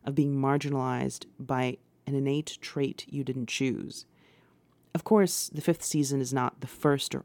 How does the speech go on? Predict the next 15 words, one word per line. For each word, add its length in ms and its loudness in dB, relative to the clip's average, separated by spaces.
only 280 6
book 240 -8
that 160 -10
does 220 0
this, 320 -6
but 120 6
in 120 4
my 180 4
experience, 880 -2
it's 220 -4
certainly 560 0
handled 720 0
the 140 -8
X-Men 400 -4
problem 520 -2